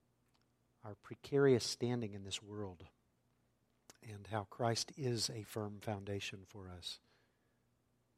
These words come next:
Please use your word to move us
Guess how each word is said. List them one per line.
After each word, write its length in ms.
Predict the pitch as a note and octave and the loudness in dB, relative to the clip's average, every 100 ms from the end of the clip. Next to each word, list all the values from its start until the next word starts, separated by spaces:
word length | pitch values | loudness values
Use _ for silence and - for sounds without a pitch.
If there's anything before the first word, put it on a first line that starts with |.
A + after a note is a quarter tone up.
| _ _ _ _ _ _ _ _ | _ _ _ _ _ _ _ _
Please 140 | A#2 B2+ | -12 -2
use 200 | A#2+ A#2 | 0 2
your 140 | A2 | 0
word 300 | G2+ A2+ G#2+ | 4 4 4
to 100 | A2 | -2
move 340 | G2+ A2 A2+ | 0 2 6
us 320 | A2+ F#2+ - | 6 4 0